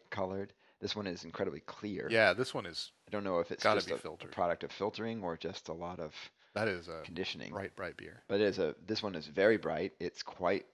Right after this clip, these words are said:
Speaker 1: uh, pale again. It's, it's sort of closer to Pilsner. They're not quite as, uh, light as the, uh, Lagunitas.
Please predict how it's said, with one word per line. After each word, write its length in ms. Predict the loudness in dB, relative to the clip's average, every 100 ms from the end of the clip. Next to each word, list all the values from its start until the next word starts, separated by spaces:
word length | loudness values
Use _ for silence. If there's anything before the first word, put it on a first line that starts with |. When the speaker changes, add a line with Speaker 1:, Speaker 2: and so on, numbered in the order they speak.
| -6
Speaker 1:
uh, 200 | -4 -4
pale 280 | 0 2 2
again. 320 | 0 -4 -6
It's, 400 | -8 -8 -8 -8
it's 200 | -10 -10
sort 180 | -8 -8
of 140 | -8 -8
closer 320 | 0 0 0
to 60 | -2
Pilsner. 340 | 0 0 -2
They're 140 | -4
not 160 | -2 -4
quite 560 | -6 -12 -6 0 2 4
as, 180 | 2 0 -10 _ _ _
uh, 300 | -8 -6 -6 -6
light 300 | -2 -4 -4
as 240 | -10 -10 -8
the, 240 | -8 -6
uh, 160 | -8 -10 -14 -20 _ -12
Lagunitas. 580 | -10 -10 -10 -10 -12